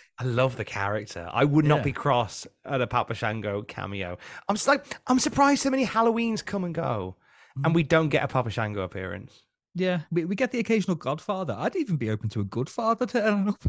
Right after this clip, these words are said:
Speaker 1: Oh, <laughs> I love that. You've got access to Karma, the Supreme Fighting Machine, the Godfather, and Papa Shango. <laughs> Which you want, the Godfather?
Speaker 2: Yeah, of course I do.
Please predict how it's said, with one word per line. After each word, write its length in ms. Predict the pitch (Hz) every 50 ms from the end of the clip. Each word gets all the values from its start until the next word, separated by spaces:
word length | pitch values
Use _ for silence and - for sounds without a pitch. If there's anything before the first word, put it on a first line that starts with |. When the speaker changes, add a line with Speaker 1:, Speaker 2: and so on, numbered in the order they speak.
| - -
Speaker 1:
Oh, 1600 | 110 123 143 165 180 190 190 180 - - 254 - - - 269 254 - - 277 330 320 - - 285 339 370 403 415 - - - -
<laughs> 0 | - - _ - - - - - - - - - - - - - - - - - _ _ - - 427 392 - - - -
I 100 | 277 285
love 320 | 302 320 320 302 254 220
that. 320 | 196 214 233 269 277 - - - - -
You've 160 | 240 269 254 247
got 120 | 269 -
access 400 | 262 269 269 - - 277 247 - - -
to 260 | 240 226 226 220 196 - - - _ -
Karma, 380 | - 226 233 226 233 262 269
the 80 | 254 247
Supreme 380 | - 254 - - 247 247 220
Fighting 320 | 175 - 220 202 160 190 180
Machine, 480 | 185 151 - 147 135 131 127 139 143 - _
the 80 | - 151
Godfather, 800 | 151 135 214 240 233 175 - - 160 139 131 120 127 127 127 - - - - _
and 180 | - 143 147 139
Papa 260 | - 165 165 - 160
Shango. 520 | 135 - 151 131 131 127 113 117 117 120 - - -
<laughs> 100 | - -
Which 320 | 202 185 - - - -
you 200 | 240 254 - 196
want, 160 | 202 202 185
the 40 | 160
Godfather? 600 | 123 135 139 113 92 - 120 110 107 117 147 156 - - - - _ _ _ _
Speaker 2:
Yeah, 200 | - 107 113 139 -
of 80 | - -
course 260 | - 180 214 208 -
I 40 | 220
do. 220 | 190 202 214 190